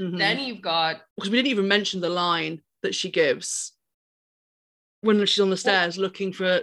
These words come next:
Speaker 1: her keys. And, you know, he starts shouting. He's like, "Rose,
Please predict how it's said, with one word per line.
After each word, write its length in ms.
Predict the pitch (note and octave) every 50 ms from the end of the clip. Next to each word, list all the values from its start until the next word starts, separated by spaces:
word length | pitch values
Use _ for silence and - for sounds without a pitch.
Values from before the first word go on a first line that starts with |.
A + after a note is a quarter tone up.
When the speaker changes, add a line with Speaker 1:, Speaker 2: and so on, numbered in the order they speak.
| - _ -
Speaker 1:
her 140 | F3+ F3+ E3
keys. 600 | - - F#3+ F#3 F3 E3 D3+ C3 - - - -
And, 240 | G3 F#3 F3+ F3+ F3
you 80 | G3 F#3+
know, 220 | F3+ E3 D#3 D#3+ E3 _ _ _ _ - - _ _ _ _ -
he 160 | - G3+ G3
starts 340 | - - - G#3 G3 F#3+ -
shouting. 460 | - - A#3 G#3+ G3+ F#3+ F#3 - G3
He's 60 | F#3+ F#3+
like, 120 | F#3+ -
"Rose, 320 | C#4+ F4 E4+ C#4+ G#3+ -